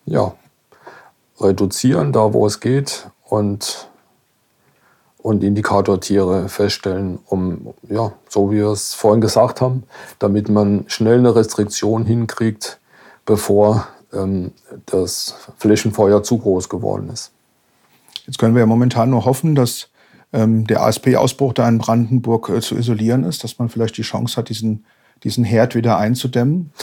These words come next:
Speaker 1: In Tschechien ist es gelungen. Die haben wirklich die, ähm, Schweinepest wieder weggekriegt, indem sie, ähm, mit Zäunen, auch mit funktionellen Zäunen gearbeitet haben, schnell gearbeitet haben. Sie haben die Jagdruhe gewährt.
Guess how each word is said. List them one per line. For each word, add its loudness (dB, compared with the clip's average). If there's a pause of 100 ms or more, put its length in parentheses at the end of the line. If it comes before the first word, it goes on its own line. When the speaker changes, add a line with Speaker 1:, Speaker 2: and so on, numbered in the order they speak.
(240)
Speaker 1:
In 2
Tschechien 4
ist 0
es -2
gelungen. 4
Die 2
haben 2
wirklich 0
die, 0
ähm, -4
Schweinepest -4
wieder 0
weggekriegt, -2
indem 0
sie, -2 (680)
ähm, 0 (320)
mit 0
Zäunen, 4
auch 0
mit 0
funktionellen 0
Zäunen 0
gearbeitet 0
haben, -2
schnell 4
gearbeitet 0
haben. -2
Sie -8
haben 0
die -2
Jagdruhe 0
gewährt. -2